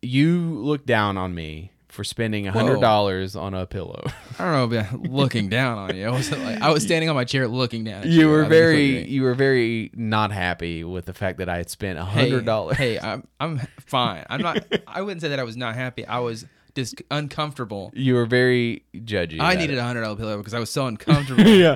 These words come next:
Speaker 2: with you spending that amount
Speaker 1: So
Speaker 2: of money.
Speaker 1: there was the thirty-day money back guarantee or whatever, and I di-, I didn't exercise that option. I want to report back. <laughs> You're like
Speaker 2: So disappointed in you.
Speaker 1: I would have to send it back.
Speaker 2: Yeah.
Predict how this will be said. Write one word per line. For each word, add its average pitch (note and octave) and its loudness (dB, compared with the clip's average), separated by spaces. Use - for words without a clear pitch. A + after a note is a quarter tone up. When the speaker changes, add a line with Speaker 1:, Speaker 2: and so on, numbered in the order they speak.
Speaker 2:
with C3 -4
you D3 -2
spending C3+ -6
that A#2+ -6
amount A#2+ -4
Speaker 1:
So D#3 10
Speaker 2:
of D#3 4
money. G2+ -12
Speaker 1:
there D3+ 8
was D3+ 4
the C#3 0
thirty-day D3+ 6
money C3 2
back B2+ 2
guarantee A#2+ 2
or A#2 0
whatever, G2+ 0
and G#2 -2
I G#2 2
di-, A#2 0
I A2 -2
didn't B2 0
exercise F#2+ -2
that E2+ -2
option. G1+ -6
I B2 6
want B2+ 4
to E3+ 4
report C#3+ 2
back. A#2+ -2
<laughs> F#3+ 2
You're A#3 6
like B3+ 6
Speaker 2:
So D#3+ 0
disappointed C3 -6
in A#2+ -8
you. B2+ -4
Speaker 1:
I F#3+ 10
would A3 10
have C4 6
to G#3+ 2
send A3+ 2
it F3 2
back. F3+ -2
Speaker 2:
Yeah. B3 0